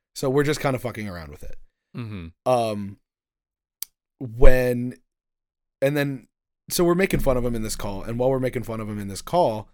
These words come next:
Speaker 1: this other coworker of ours joins.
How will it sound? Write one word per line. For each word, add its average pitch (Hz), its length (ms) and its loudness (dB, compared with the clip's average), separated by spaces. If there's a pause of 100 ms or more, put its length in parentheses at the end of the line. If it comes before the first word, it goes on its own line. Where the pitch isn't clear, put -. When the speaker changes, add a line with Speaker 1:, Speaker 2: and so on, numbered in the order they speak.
(580)
Speaker 1:
this 113 340 -2
other 185 220 2
coworker 95 540 -10
of 92 100 -14
ours 78 600 -14 (100)
joins. 95 480 -14